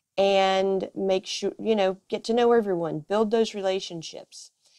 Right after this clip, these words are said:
So what's your favorite eighties movies? They can put a picture, they can put a title, you know, get some interaction going. The next day, this one is an extremely popular one. What, who was your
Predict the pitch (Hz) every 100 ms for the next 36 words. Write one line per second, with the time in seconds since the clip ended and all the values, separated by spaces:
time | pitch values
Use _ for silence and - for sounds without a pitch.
0 | _ _ - 202 202 208 196 190 _ 180
1 | 160 - 170 196 196 202 208 208 233 262
2 | 311 294 170 151 139 - _ _ _ -
3 | 180 175 185 175 170 165 180 180 - 240
4 | 240 254 240 196 151 160 156 151 147 -
5 | - 254 247 247 240 233 226 _ _ _
6 | - 208 185 220 - 233 226 220 190 185
7 | - 190 165 - - 180 _ _ _ _
8 | _ _ _ 175 185 180 180 185 - 220
9 | 220 233 285 339 - _ _ _ - 175
10 | 185 - 226 226 226 214 233 233 - 320
11 | 403 359 247 202 190 170 180 180 185 233
12 | 311 349 349 _ 196 165 160 165 - -
13 | 208 269 262 269